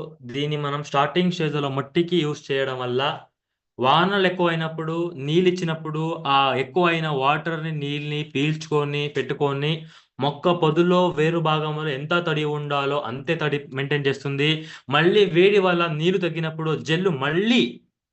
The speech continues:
మాయిశ్చర్‌గా మారుస్తుంది, తడిగా మారుస్తుంది. అంటే మొదటో రోజు నుంచి లాస్ట్ రోజు వరకు మొక్కల వేరులకి అవసరమైన నీళ్ళని అందిస్తుంది వెస్టీజ్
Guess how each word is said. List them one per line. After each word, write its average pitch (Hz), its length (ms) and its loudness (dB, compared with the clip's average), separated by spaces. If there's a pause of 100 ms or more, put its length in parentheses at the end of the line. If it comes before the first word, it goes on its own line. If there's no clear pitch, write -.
మాయిశ్చర్‌గా 151 640 -2 (600)
మారుస్తుంది, 139 640 -2 (120)
తడిగా 143 300 0
మారుస్తుంది. 135 640 0 (280)
అంటే 180 220 4 (280)
మొదటో 220 400 6
రోజు 240 220 4
నుంచి 233 200 -2
లాస్ట్ 202 360 0
రోజు 214 240 2
వరకు 214 300 -2
మొక్కల 185 400 0
వేరులకి 220 560 2
అవసరమైన 208 640 -2 (160)
నీళ్ళని 247 500 0 (560)
అందిస్తుంది 180 600 2 (200)
వెస్టీజ్ 147 380 -4